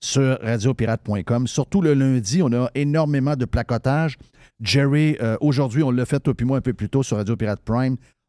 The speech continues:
On a parlé pas mal, euh, de ce qui s'est passé vendredi. Bon week-end en, en général. Je sais que quelques endroits au Québec ont eu une journée un peu moche hier. Beaucoup de pluie, euh, surtout dans le sud du Québec.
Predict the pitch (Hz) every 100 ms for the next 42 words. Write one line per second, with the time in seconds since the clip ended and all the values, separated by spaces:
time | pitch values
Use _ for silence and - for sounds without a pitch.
0 | - 139 151 139 127 143 - 139 143 143
1 | 143 120 107 104 98 98 92 110 - -
2 | 117 120 113 143 117 120 110 107 92 131
3 | 139 104 170 160 131 151 156 110 104 95
4 | - _ - 123 107 143 117 139 170 156
5 | 196 170 143 165 156 160 135 - - -
6 | - 104 143 135 160 - 127 151 120 131
7 | 110 123 123 143 117 - 135 120 139 151
8 | - 113 110 123 139 151 113 110 139 -
9 | 117 135 156 143 113 98 107 151 139 110
10 | - 120 92 95 95